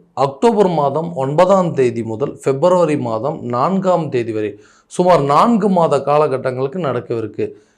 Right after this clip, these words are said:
இந்த குரு பகவானுடைய வக்ர பயிற்சி காலகட்டங்களில்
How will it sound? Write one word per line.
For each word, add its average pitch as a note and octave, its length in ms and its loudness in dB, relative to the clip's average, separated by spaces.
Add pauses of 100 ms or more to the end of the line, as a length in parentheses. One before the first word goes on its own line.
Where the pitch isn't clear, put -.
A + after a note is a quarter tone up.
(140)
இந்த A3 380 4
குரு F#3 240 4
பகவானுடைய E3+ 640 4
வக்ர C3 380 0
பயிற்சி C3 320 0
காலகட்டங்களில் A#2 840 -4